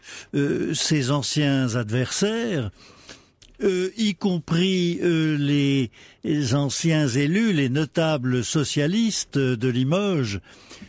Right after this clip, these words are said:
qui avaient plutôt versé dans la collaboration, évidemment, ont voulu non seulement liquider, euh, Guingouin, mais mettre, euh, euh, une tâche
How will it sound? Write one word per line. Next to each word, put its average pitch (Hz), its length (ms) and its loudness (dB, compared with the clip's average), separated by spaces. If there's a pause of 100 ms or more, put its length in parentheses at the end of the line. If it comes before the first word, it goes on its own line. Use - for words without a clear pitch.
(100)
qui 147 180 2
avaient 135 600 0
plutôt 135 460 -2
versé 127 440 0
dans 131 120 0
la 113 120 0
collaboration, 120 920 0 (440)
évidemment, 139 840 0
ont 135 140 2
voulu 123 580 0 (480)
non 196 280 2
seulement 156 480 0
liquider, 135 880 0
euh, 139 280 0
Guingouin, 139 680 0
mais 139 280 2 (440)
mettre, 143 480 0
euh, 127 360 2 (340)
euh, 143 220 2
une 131 300 2
tâche 160 600 -2